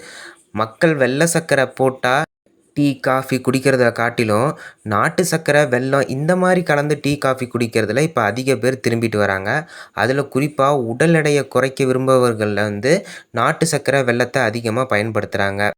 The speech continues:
அப்படி இருந்து வர நிலையில இப்போ இது ரெண்டுத்துல எதை ரொம்பவே சீக்கிரமா உடல் எடையை குறைக்கிறதுக்கு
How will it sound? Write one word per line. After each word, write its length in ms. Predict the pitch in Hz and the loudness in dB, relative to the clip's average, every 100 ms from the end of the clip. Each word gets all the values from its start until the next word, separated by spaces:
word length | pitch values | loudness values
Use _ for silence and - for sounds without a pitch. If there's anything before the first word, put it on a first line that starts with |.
| _ _ - | _ _ -10
அப்படி 220 | 113 110 117 | -8 -4 0
இருந்து 240 | 127 156 | 0 2
வர 100 | 147 131 | 2 2
நிலையில 360 | 123 143 131 123 165 165 - | 0 0 0 0 0 -4 -10
இப்போ 340 | - _ 160 156 170 | -10 _ 0 2 2
இது 180 | 127 123 | 0 -2
ரெண்டுத்துல 540 | 123 170 214 214 143 143 175 131 127 | 0 0 2 2 2 4 4 4 2
எதை 300 | 147 196 240 240 - - _ - | 2 4 4 2 -18 -20 _ -4
ரொம்பவே 340 | 131 160 180 185 | 0 2 4 4
சீக்கிரமா 460 | 180 165 170 156 165 | 4 2 2 2 2
உடல் 240 | 135 151 151 | 2 2 2
எடையை 200 | 139 127 | 0 0
குறைக்கிறதுக்கு 640 | 127 131 135 117 110 131 | 0 0 -2 -2 -4 -4